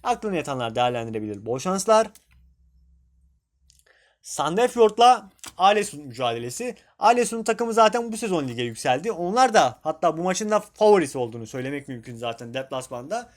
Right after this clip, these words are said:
Onlar da biraz bence dengesiz sonuçlar alıyor. Yani ne zaman ne yapacağı belli olmayan takımlar Norveç'in bence başında geliyor. Ki zaten bunlar bu performansla orta sıralarda götürür.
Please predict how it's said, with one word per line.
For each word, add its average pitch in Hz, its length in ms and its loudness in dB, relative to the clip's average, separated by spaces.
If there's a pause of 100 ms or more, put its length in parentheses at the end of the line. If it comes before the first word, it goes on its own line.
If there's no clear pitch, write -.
(420)
Onlar 285 360 -4
da 269 120 -2
biraz 262 260 -2 (140)
bence 175 720 0 (340)
dengesiz 240 480 -2
sonuçlar 202 380 -4
alıyor. 131 260 0
Yani 135 280 -2
ne 247 100 2
zaman 226 300 -2
ne 226 40 -6
yapacağı 185 380 0
belli 180 180 0
olmayan 180 300 -2
takımlar 151 440 -4
Norveç'in 196 440 0
bence 202 240 0
başında 175 360 0
geliyor. 180 340 -2 (320)
Ki 247 100 -12
zaten 226 440 4
bunlar 226 260 0
bu 233 320 -4 (360)
performansla 208 600 0
orta 208 220 0
sıralarda 175 640 0 (180)
götürür. 202 420 -2